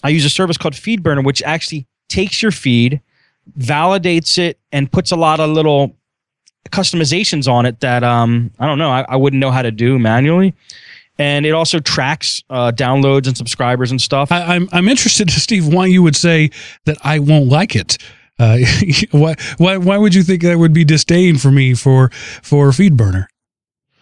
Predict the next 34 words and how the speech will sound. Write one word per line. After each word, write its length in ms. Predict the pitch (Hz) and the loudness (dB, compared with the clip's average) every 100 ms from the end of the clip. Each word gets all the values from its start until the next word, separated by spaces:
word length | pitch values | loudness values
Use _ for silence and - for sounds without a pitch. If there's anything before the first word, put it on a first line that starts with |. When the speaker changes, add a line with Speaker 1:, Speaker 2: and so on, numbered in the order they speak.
| _ _ _ _ _ _ | _ _ _ _ _ _
Speaker 1:
Because 440 | 147 139 175 139 131 | -4 -2 -4 -4 -8
what 300 | 147 165 156 | -8 -4 -2
happens 260 | 160 151 | -2 -4
when 100 | 151 | -2
you 100 | 151 | 2
use 140 | 170 - | 0 0
FeedBurner 440 | 135 120 127 120 | -4 0 0 2
is 120 | 113 | 0
you 100 | 127 | 2
lose 280 | 123 139 147 | 2 2 2
control 680 | - 135 - 196 220 107 107 | -2 -4 -2 0 0 0 -2
of 180 | 113 113 | -6 -4
your 120 | 120 | -6
feed. 500 | - 190 202 117 107 | -4 -2 0 0 -2
My, 180 | 123 127 | -4 -2
like, 200 | 143 151 | -4 -4
my 180 | 170 | -4
feed 320 | - - 196 160 | -4 -4 -2 0
is 100 | 135 | 0
now 460 | 143 147 151 135 - | 0 0 -2 -2 -2
not 640 | 117 131 175 127 - - _ _ - - _ _ | 0 2 0 -2 -6 -14 _ _ -20 -20 _ _
podnuts 400 | - 139 139 143 | -2 -2 -2 -4
dot 200 | 156 131 | -4 -6
com 260 | - 143 143 | -2 0 0
slash 400 | - 131 127 - | 0 -2 -2 -2
A 300 | 143 131 131 | -2 0 0
A 20 | |
slash 400 | 127 135 117 - | 0 -2 -2 -4
feed. 340 | - 185 131 110 | -2 0 0 0
It's, 420 | 120 113 - - _ _ - - - - - 147 | -2 -2 -2 -4 _ _ -20 -20 -18 -20 -10 -2
um, 800 | 123 117 117 113 117 117 117 120 | 0 2 2 2 2 2 4 2
what 100 | 104 | 0
is 120 | |
it? 100 | 101 | -4